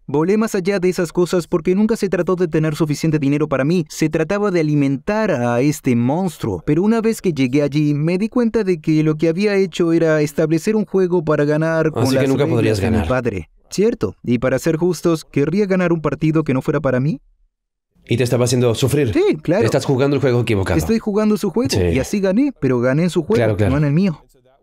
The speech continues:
Speaker 1: Darme cuenta de ello fue el lento cambio que se produjo a partir de entonces, ¿entiendes?
Speaker 2: Entonces, cuando ganaste el juego financiero o el juego de que, eh, he ganado más que tú en un mes o en un año que en toda tu vida,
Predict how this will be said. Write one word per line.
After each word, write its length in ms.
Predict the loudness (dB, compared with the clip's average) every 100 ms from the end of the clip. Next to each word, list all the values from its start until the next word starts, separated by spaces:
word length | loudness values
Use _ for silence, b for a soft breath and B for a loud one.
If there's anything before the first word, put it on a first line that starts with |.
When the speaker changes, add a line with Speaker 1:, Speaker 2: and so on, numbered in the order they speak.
| _ _ _
Speaker 1:
Darme 240 | 0 2 2
cuenta 260 | 2 0
de 80 | 0
ello 200 | 2 0
fue 180 | 2 2
el 120 | 2
lento 260 | 2 0 0
cambio 320 | 0 0 0
que 80 | 0
se 120 | -2
produjo 440 | -2 0 0 0 0
a 60 |
partir 340 | 0 -2 0 2
de 60 |
entonces, 680 | 2 0 -2 -2 -8 -8 -16 _ _
¿entiendes? 600 | -6 -2 0 0 -2 -6 _ _ _ _ _ _ _ _
Speaker 2:
Entonces, 360 | -2 0 2 0
cuando 200 | 0 2
ganaste 280 | 2 2 0
el 60 |
juego 200 | 2 2 2
financiero 480 | 0 0 0 2
o 80 | 2
el 80 | 0
juego 380 | 0 2 2 2
de 120 | 0
que, 480 | 0 0 2 0 -2
eh, 300 | 0 0 2
he 40 | 0
ganado 480 | 0 0 2 2 2
más 180 | 0
que 120 | 0 -2
tú 500 | 0 2 0 -4 -6
en 140 | 0
un 100 | 2 2
mes 220 | 2 0
o 40 |
en 80 | 2
un 100 | 2
año 460 | 2 2 0 -4 -4
que 260 | 0 0
en 80 | 0
toda 220 | 0 0
tu 120 | 2 2
vida, 340 | 2 0 -4